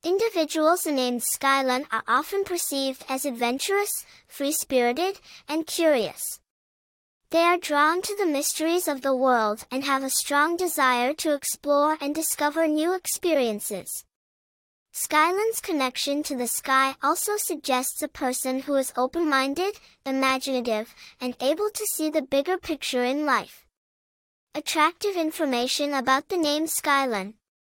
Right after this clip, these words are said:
The name Skylan is a beautiful and unique choice for parents seeking a name that is both meaningful and evocative.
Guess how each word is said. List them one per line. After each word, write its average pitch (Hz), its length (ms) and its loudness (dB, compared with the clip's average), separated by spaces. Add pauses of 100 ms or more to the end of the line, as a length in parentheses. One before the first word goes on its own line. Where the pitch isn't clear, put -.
(560)
The 320 80 2
name 359 320 4
Skylan 269 680 0
is 269 140 -4
a 262 60 0
beautiful 330 720 0
and 262 180 0
unique 269 360 0
choice 254 420 0
for 262 160 -4
parents 277 520 -2 (100)
seeking 359 340 0
a 320 80 2
name 262 440 0
that 254 120 0
is 247 160 -2
both 320 340 0
meaningful 311 720 0
and 285 160 -2
evocative. 269 760 -2